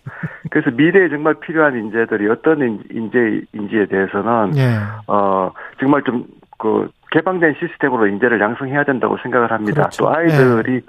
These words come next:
Speaker 2: 선택을 하게 해야 되고요. 그래서
Speaker 1: 예.
Speaker 2: 지금 이제 그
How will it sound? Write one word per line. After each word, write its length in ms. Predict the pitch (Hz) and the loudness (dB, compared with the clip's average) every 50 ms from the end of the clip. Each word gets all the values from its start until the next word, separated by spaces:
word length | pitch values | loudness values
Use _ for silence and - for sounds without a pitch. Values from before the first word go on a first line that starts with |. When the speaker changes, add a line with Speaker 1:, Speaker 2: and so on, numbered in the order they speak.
| - - - - - | -18 -20 -14 -8 -6
Speaker 2:
선택을 400 | 151 139 - 165 151 131 127 151 | -6 -2 0 0 0 2 2 0
하게 160 | 156 143 139 | 0 0 2
해야 220 | 113 104 98 98 | 2 2 2 2
되고요. 420 | - 95 90 82 87 87 98 113 82 | 2 0 0 0 0 0 0 -2 0
그래서 400 | - 170 156 151 143 131 127 117 | 2 2 2 2 4 2 2 0
Speaker 1:
예. 60 | 117 117 113 113 - - _ _ _ - | -2 -6 -10 -12 -16 -18 _ _ _ -8
Speaker 2:
지금 260 | - 139 131 143 127 127 | -4 0 0 2 2 2
이제 180 | 113 120 120 - - - - - _ _ _ _ - - 120 - - | 2 2 2 2 0 -8 -20 -20 _ _ _ _ -6 -6 -6 -4 -2
그 280 | - 113 110 107 101 | 0 2 2 2 0